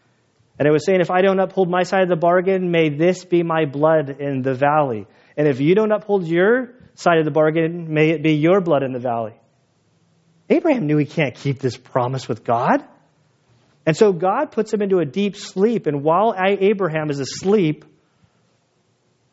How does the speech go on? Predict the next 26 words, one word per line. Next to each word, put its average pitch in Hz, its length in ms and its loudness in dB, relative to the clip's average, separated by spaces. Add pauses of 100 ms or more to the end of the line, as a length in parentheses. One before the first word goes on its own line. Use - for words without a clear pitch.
(100)
we're 139 120 0
told 180 240 2
that 143 200 -4
God 165 340 0
walks 151 640 -4
up 151 200 0
and 151 140 -4
down 139 220 -2
this 127 200 -6
valley, 127 560 -2
instituting 131 720 -4
the 120 200 -4
Abrahamic 123 480 -4
covenant, 117 560 -4
totally 196 680 -2
and 143 120 -12
completely 160 760 -2 (280)
dependent 156 760 -2 (580)
on 131 220 0
God's 147 560 0 (240)
faithfulness. 127 880 -4 (800)
Nothing 156 440 0
to 139 60 -4
do 135 160 -2
with 123 140 -4
Abraham. 110 560 -8